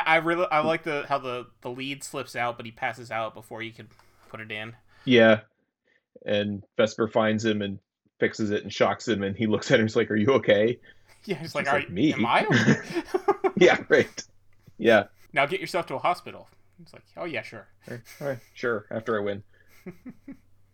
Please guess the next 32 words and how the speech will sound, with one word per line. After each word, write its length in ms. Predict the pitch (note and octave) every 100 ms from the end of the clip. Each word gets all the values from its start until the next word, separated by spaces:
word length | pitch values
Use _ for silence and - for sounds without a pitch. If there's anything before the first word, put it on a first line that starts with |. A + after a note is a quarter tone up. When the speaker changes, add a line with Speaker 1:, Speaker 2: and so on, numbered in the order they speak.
| - _ - - - _
Speaker 1:
And, 300 | - C3 A#2+ A#2
yeah, 200 | A2 F2+
oh, 100 | C3+
the 160 | C3+ A#2+ -
best 240 | D3 C#3 -
part, 180 | C3+
he 80 | B2+
wa-, 200 | C3 B2+
goes 200 | A#2+ A#2+
back, 200 | B2 A#2
"That 180 | C3 D#3
last 240 | D#3 D#3+ E3
hand 240 | D#3+ B2+
nearly 220 | C3+ D3+
killed 280 | - D3 D3
me." 140 | A#2+ - _ - - - -
Speaker 2:
Yeah, 220 | C3+ - -
<laughs> 160 | - -
exactly. 680 | C3+ - - - - G#3+ A3 -
Speaker 1:
<laughs> 640 | D#4+ - - - _ - D4 - D4 D4 - - _ - -
Speaker 2:
Yeah. 360 | - G2 G2 G#2 _ _ _
All 120 | C#3 C3+
right. 220 | F#2+ - _ _ _
So 140 | - C#3+
now 160 | E3
we 100 | F#3+
get 140 | E3 -
to 60 |
the 100 | C3
final 340 | - A#2+ A2+ G2+
hand 320 | F#2+ F2+ F2
here. 280 | - -